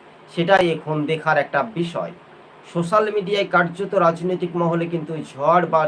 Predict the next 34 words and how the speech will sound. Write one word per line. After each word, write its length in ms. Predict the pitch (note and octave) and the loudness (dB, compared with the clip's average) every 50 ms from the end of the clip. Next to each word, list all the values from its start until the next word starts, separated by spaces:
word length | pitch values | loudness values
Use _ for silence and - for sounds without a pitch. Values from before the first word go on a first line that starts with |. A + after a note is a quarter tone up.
| D3+ | 0
চর্চা, 520 | - D3+ D3+ D3+ - - - A3 G#3 G3+ G3+ - - - - - - - - - | -2 -2 -2 -2 -4 -4 0 2 2 2 0 -4 -10 -20 -20 -20 -20 -16 -8 -4
কিন্তু 180 | E3+ F3 F3+ E3+ | -2 0 0 -2
ছাব্বিশের 580 | E3+ - D3+ D#3+ E3+ E3+ A3+ A3 - A#3 F#3 | -2 -4 -6 -4 -4 -4 -4 -4 -4 -4 -2
বিধানসভা 480 | F3 F3+ F3 F3+ F#3 F3+ E3+ E3+ F3 F3 | -2 0 2 2 2 2 0 -2 -2 -4
ভোটে 380 | D#3+ C#3+ D#3+ D#3+ E3 F3 E3 E3 - | -4 -4 -4 -4 -4 -4 -4 -4 -4
কোন 220 | F3 F#3+ F#3 F3+ | -4 -2 -2 0
দল 160 | E3+ F3 F3 E3+ | 0 0 0 0
ক্ষমতায় 480 | - - D#3 D#3 D#3 D#3 E3 D#3 D#3 - - | -2 -4 -4 -4 -4 -2 -2 -2 -2 -4 -8
ফিরবে, 360 | D#3+ D3+ D3 D3 D#3 D3+ - - - | -8 -10 -8 -8 -8 -8 -8 -8 -10
এটাই 300 | - D#3+ F3+ F#3 F3+ E3+ D#3+ | -10 -4 0 2 2 2 2
নিয়ে 220 | D3+ D#3 D3+ D3+ C#3 | -2 -4 -4 -6 -6
এখন 420 | D3 D3 D3 C#3+ D#3 D3+ C3 A#2+ A2+ - - - - - - - - | -6 -8 -8 -4 -4 -4 -4 -4 -6 -12 -16 -20 -20 -20 -20 -8 0
রাজ্য 400 | C3 D#3 E3+ E3 D3 - - F#3+ | 2 4 4 4 2 -2 -2 0
রাজনীতিতেই 720 | F3 E3+ D#3+ - D3+ D#3+ E3 D#3 D#3 D3 - D3 D3 D3+ - | 2 2 2 0 -2 -6 -8 -8 -8 -8 -8 -6 -6 -2 2
দল 160 | D3 D3 D3+ D3+ | 4 4 4 2
ভাঙানোর 400 | B2+ C#3 C#3+ C#3+ C#3+ C#3+ C#3 B2+ B2 - | 0 -2 -2 0 0 -2 -2 -6 -8 -6
খেলা 220 | D3 C#3 C3 B2+ - | -4 -2 -2 -4 -4
শুরু। 160 | - A#2+ - A2 - - | -8 -14 -16 -16 -12 -8
শাসক 300 | - C#3 - - G3 G3+ E3+ F3 | -8 -8 -6 -4 -4 -4 -2 0
দল 180 | E3+ F#3+ F3+ F3 | 2 2 2 2
ছেড়ে, 420 | D3+ - E3 D#3 D3+ D#3 D3+ C#3 - - - - - - - - - | -2 -6 -8 -8 -6 -6 -8 -10 -14 -16 -20 -20 -20 -20 -20 -12 -4
আহ, 120 | C#3+ C#3+ C#3+ C3+ | -2 -2 -2 0
কেন্দ্রের 380 | - F3+ F#3 F#3+ F#3+ F#3+ F#3+ F3 | 0 0 0 0 0 0 0 -2
শাসক 380 | E3 - D3 D3+ D3+ - G#3+ F#3+ F#3 F#3 | -2 -4 -4 -4 -4 -4 -6 -6 -2 2
দলের 260 | G3+ F#3+ G3 F#3+ F3 | 2 2 2 2 0
বিজেপির 580 | D#3+ E3+ E3+ D#3 E3 F3 E3+ E3+ F3 D#3+ D3 | -2 -4 -4 0 0 0 0 0 0 0 0
নেতা 400 | D3 D#3 D#3 - E3 D#3+ D#3 D#3 - - - - - - - A#2 | -2 -2 0 2 4 4 4 2 -2 -8 -20 -20 -20 -16 -8 -2
জন 240 | B2+ D#3 E3 F3 F3+ | 2 4 4 4 4
বাল্লা, 340 | E3+ F3+ F3+ F3 E3+ E3+ D#3+ | 4 4 4 4 4 2 2
তিনি, 360 | D3+ E3 D#3+ D#3+ D#3+ D#3 D3 D3+ - - - - - - | 0 -2 -6 -6 -6 -6 -8 -10 -14 -20 -20 -12 -4 0
আহ, 140 | D3 D3 C#3+ - | 0 0 2 2
প্রাক্তন 440 | E3+ D#3+ D3+ - - - A3 G#3 | 2 2 2 0 -6 -4 -2 0
মন্ত্রী, 460 | F#3+ F3+ F3 F3 E3 E3+ F3 D#3+ D#3+ D3+ | 2 2 2 2 0 -2 -4 -6 -6 -6
তিনি 180 | - E3 D#3 D#3+ | -6 -6 -6 -6